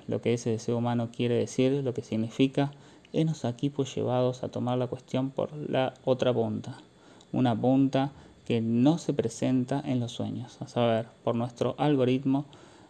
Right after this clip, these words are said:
en el cual la S tachada es confrontada, puesta en presencia, puesta delante de A minúscula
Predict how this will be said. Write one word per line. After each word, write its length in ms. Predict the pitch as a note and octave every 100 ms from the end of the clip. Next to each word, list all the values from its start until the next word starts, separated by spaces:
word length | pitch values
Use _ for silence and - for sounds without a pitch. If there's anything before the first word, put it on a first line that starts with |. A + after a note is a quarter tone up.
| -
en 140 | - B2+
el 140 | A#2+
cual 360 | - A#2 G#2+ A#2+ -
la 260 | B2+ A2 -
S 240 | C#3 C#3 B2
tachada 480 | A2+ G#2+ D3 C#3 C#3
es 180 | C#3
confrontada, 720 | - C3 B2 A#2 G#2+ G#2+ G#2 - - - -
puesta 320 | - D3 C#3+ D3
en 100 | B2
presencia, 600 | A#2+ - A2 A2+ - A#2+ - - - - - - _
puesta 340 | C#3+ C#3+ C#3+ A#2+
delante 640 | A#2+ B2 A#2+ A2+ A#2+ B2 -
de 320 | A#2+ A#2 - -
A 100 | C3+
minúscula 640 | B2+ B2 C#3 - C3 C3+